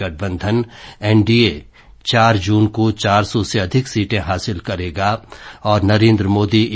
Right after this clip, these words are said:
एक बार फिर देश के प्रधानमंत्री होंगे।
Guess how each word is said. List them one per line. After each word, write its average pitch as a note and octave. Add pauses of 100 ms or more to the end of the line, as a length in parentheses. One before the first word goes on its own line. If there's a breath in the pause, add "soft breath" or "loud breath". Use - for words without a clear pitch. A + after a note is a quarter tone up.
(120)
एक F2
बार G2
फिर A#2
देश G#2
के B2+
प्रधानमंत्री G2
होंगे। F#2